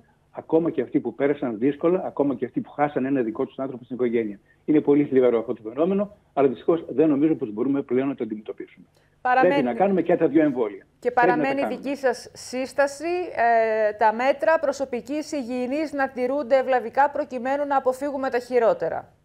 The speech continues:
Speaker 1: Ασφαλώς. Αυτά θα μας σώσουν κυρίως.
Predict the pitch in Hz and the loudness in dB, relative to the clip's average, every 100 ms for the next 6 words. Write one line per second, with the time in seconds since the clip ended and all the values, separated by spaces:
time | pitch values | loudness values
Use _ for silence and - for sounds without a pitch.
0 | _ _ _ _ - - 127 120 113 113 | _ _ _ _ -20 -6 -2 0 -2 -6
1 | - - _ _ 127 - 160 147 117 107 | -20 -20 _ _ -10 -4 -2 -2 -4 -4
2 | 113 - 110 104 101 - _ _ | -6 -6 -10 -8 -10 -10 _ _